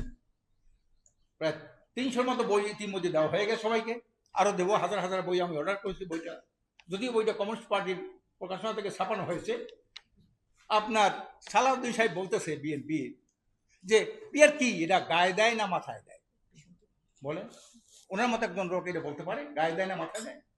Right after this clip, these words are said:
পিয়ার, এখনো প্রিয় দেশে আছে পিয়ার কিও কেন, আহ, মানে পিয়ার, আর উনি বলে খা-, আচ্ছা, এরপরে যেটা বললেন উনি, পল্টনে দুইটা মহাসমাবেশ হয়েছে, একটা ইসলামী আন্দোলন বাংলাদেশ করছে আঠাইশে জুন,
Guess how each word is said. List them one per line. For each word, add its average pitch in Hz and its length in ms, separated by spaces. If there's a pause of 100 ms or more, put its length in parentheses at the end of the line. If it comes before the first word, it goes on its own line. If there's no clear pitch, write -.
(420)
পিয়ার, 233 260 (440)
এখনো 240 220
প্রিয় 269 200
দেশে 220 220
আছে 233 280 (280)
পিয়ার 220 200
কিও 240 220
কেন, 302 200
আহ, 220 520
মানে 208 320
পিয়ার, 254 340 (440)
আর 196 120
উনি 240 200
বলে 233 200
খা-, - 320 (480)
আচ্ছা, 160 260 (160)
এরপরে 269 420
যেটা 190 160
বললেন 165 320
উনি, 233 280 (580)
পল্টনে 294 500
দুইটা 285 260
মহাসমাবেশ 240 580
হয়েছে, 175 240
একটা 175 200
ইসলামী 240 260
আন্দোলন 233 280
বাংলাদেশ 233 340
করছে - 200
আঠাইশে 214 320
জুন, 277 360